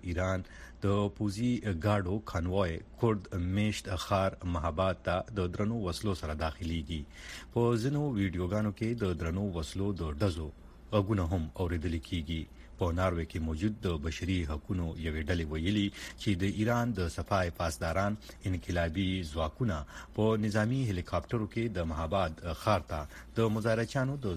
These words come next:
ځپلو لپاره استولي شوي دي. د دې ښار ډېر اوسیدونکي کردان او سني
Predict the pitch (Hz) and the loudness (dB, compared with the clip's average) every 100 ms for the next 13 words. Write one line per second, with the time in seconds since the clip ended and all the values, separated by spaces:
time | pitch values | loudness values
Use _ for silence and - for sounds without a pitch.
0 | 78 85 127 90 80 87 78 76 - 95 | -4 -4 -2 -2 -2 -4 -4 -6 -6 -6
1 | - 87 82 78 95 82 78 78 - - | -2 -2 -2 -4 -4 -4 -4 -6 -10 -18
2 | - - - 110 117 120 127 127 - 143 | -18 -18 -2 4 4 4 2 0 0 -2
3 | 147 110 92 120 113 - 95 85 104 104 | -2 -4 2 2 2 0 -2 0 0 2
4 | 107 107 - - 95 87 92 101 107 95 | 0 0 -6 -8 -4 2 4 4 2 -2
5 | 82 - 90 95 | -4 -2 0 0